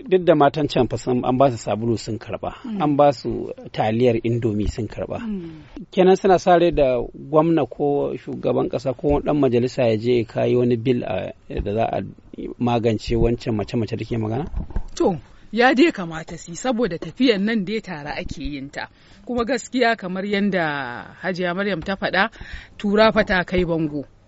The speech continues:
Speaker 2: Mu a matsayinmu na ƙungiyoyi wanda muke na kare haƙƙin ɗan adam, musamman ƙungiyar da nake wakilta, wato ƙungiyar lauyoyi mata ta duniya,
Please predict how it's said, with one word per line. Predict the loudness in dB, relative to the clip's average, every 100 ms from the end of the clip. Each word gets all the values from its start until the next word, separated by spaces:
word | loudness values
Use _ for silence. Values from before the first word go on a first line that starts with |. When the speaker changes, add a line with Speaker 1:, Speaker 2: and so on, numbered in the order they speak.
| _ -20 -20 _
Speaker 2:
Mu | 2 6 6 6 4
a | 2 0
matsayinmu | 0 0 0 2 2 2 0
na | -2 -2 -4
ƙungiyoyi | -4 2 2 2 2 0 0
wanda | 0 -2 -2
muke | -6 -6 -6
na | -4 -4 -6
kare | -6 -8 -6 -6 -6
haƙƙin | -6 -6 -8 -6
ɗan | -6 -4
adam, | -2 0 -2 -2
musamman | -4 -2 -2 -2
ƙungiyar | -4 -4 -6 -8
da | -8
nake | -8 -8 -8 -8 -8
wakilta, | -12 -10 -10 -8 -8
wato | -8 -12 -8
ƙungiyar | -6 -6 -6 -6
lauyoyi | -6 -6 -6 -6
mata | -8 -8 -8 -6
ta | -6
duniya, | -2 0 2 2